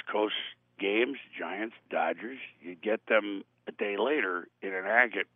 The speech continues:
"Oh, they won Tuesday night." Well, it's Thursday morning, right,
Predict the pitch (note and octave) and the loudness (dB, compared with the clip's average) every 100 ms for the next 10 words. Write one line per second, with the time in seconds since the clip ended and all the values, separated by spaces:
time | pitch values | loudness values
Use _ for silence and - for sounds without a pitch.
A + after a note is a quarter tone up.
0 | _ _ - B2 F#2+ F#2+ G2+ B2 C3 - | _ _ -2 -2 0 -4 0 -2 -2 -4
1 | F#2 - E2+ D2+ C2+ - G2 F#2 - - | -6 -6 -6 -6 -8 -2 4 4 2 -4
2 | E2+ D#2 D#2+ - C#2+ - - F#2+ | -8 -6 -6 -4 -6 -6 -8 -8